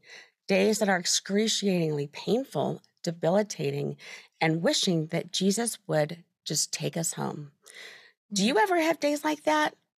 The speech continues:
Speaker 1: or weeks, or years when life feels so overwhelming that you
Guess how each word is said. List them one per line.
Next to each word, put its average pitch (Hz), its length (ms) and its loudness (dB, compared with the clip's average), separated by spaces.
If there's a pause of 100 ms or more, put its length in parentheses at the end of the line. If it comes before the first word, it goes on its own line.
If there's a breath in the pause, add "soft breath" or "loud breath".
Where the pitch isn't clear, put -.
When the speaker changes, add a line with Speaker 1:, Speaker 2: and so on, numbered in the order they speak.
(140)
Speaker 1:
or 160 220 2
weeks, 147 600 -4 (340)
or 151 180 0
years 214 880 -2
when 160 180 0
life 160 240 0
feels 190 240 0
so 185 200 2
overwhelming 170 720 -2
that 170 160 -2
you 165 160 -8